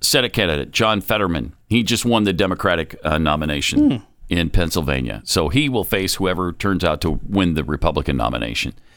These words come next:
Speaker 1: Um, he has said that abortion is sacred.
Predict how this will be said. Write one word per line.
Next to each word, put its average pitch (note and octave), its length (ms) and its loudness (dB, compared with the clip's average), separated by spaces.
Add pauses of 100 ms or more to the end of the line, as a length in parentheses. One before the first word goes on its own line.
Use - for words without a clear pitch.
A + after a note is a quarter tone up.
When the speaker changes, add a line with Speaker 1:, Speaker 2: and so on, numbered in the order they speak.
(560)
Speaker 1:
Um, A2 420 2
he G#3+ 520 2
has F#2+ 280 -2
said - 520 -2 (540)
that B2 240 2
abortion A#2+ 760 2
is G2+ 500 2 (720)
sacred. G2+ 920 0